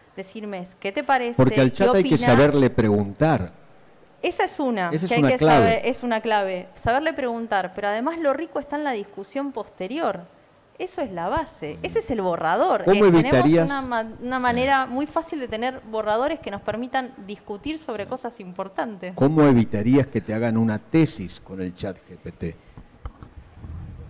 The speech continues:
Speaker 1: Qué buena pregunta, pero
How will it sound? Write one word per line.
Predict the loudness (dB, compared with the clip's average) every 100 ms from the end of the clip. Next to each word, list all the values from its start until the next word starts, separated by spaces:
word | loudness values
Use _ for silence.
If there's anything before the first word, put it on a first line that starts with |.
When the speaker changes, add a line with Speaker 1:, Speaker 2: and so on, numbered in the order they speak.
| -20 -20 _ _ _ _ _ _ _ _ _ _ _ _ -20 -20 -20 -20 _ _
Speaker 1:
Qué | -12
buena | -8 -8 -8
pregunta, | -10 -10 -10 -10 -12
pero | -10 -10